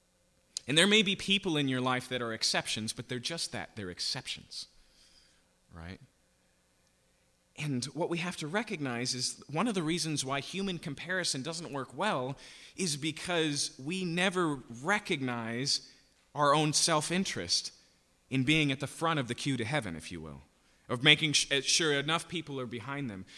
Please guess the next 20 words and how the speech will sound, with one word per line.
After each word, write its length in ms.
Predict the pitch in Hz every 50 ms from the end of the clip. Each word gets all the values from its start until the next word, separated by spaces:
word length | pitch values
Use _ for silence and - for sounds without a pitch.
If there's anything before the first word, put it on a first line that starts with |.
| - - -
We 160 | 147 185 196
never 240 | 220 220 185 190 175
recognize, 680 | 160 180 202 214 214 175 147 143 131 135 135 139 -
like 220 | 143 139 135 -
in 160 | 156 143 151 147
those 360 | 156 196 202 233 220 - 160
relationships, 1000 | 147 135 123 113 107 104 - - 110 101 98 - - 92 - - - - - - - - - - - - -
that 160 | 135 139 139 - - -
the 240 | 147 135 147 147 147
manifestation 1080 | 151 156 170 180 202 214 220 208 202 - 202 180 175 - - 190 185 180 - - 160 143
of 100 | 131 -
self-righteousness 1000 | - - 175 170 170 - - 156 165 180 - - 147 139 - 135 123 135 - 143
is 140 | 151 139 -
from 340 | - - 180 185 185 175
directly 580 | 151 156 151 143 143 165 208 262 - - 196 156
the 80 | 143 135
fact 340 | - 151 135 135 139 -
that 140 | - 135 -
we 180 | 151 156 156 151
assume 600 | - - - - 320 311 214 170 143 156 160 147